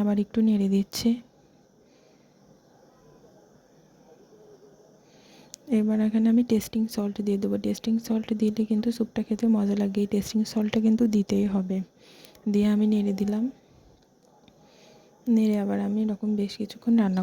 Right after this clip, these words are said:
করে নেব। দেখুন, রান্না করাটা কিন্তু প্রায় হয়েই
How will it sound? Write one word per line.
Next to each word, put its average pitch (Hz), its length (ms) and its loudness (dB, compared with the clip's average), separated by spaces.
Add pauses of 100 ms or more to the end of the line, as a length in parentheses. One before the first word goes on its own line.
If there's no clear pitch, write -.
করে 202 260 0
নেব। 208 160 0 (2500)
দেখুন, 220 260 -2 (120)
রান্না 196 280 -2
করাটা 208 340 -6
কিন্তু 214 180 -4 (120)
প্রায় 208 300 -2
হয়েই 202 300 -2